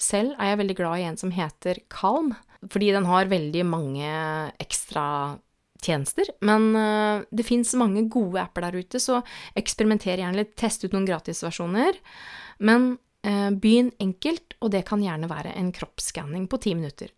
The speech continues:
Eller hvis du vil teste sittende meditasjon,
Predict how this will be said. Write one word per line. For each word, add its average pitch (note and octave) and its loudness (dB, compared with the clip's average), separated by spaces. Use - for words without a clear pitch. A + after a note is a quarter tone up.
Eller A#3 4
hvis G#3 0
du A#3+ 0
vil F#3+ 0
teste G3 -4
sittende F#3 -4
meditasjon, G3 0